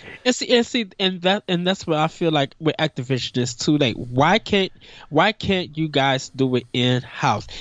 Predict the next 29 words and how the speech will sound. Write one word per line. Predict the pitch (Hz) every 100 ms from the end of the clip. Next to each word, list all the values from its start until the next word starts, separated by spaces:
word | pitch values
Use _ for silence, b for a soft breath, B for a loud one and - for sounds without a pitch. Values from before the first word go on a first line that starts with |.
| -
If | 139
you | 185
can | - 196
make | 185 -
all | 160 165 202
this, | 190 202 - 151
if | 151
you | 226
can | - 226
make | 202 -
all | 147 170
this | 175 170
money | 170 151 147 -
off | 139 143
the | 147
Call | - 143 127
of | 123
Duty | 139 127
series, | 123 - 117 123 - B B
you | 175
should | 208 233
have | 190 160 151
enough | 139 147 160
to | - 131
have | 127 147 131 - B _ -
three | 180 190
teams | - 202 185 127 -
at | - 170
least | 151 160 123 -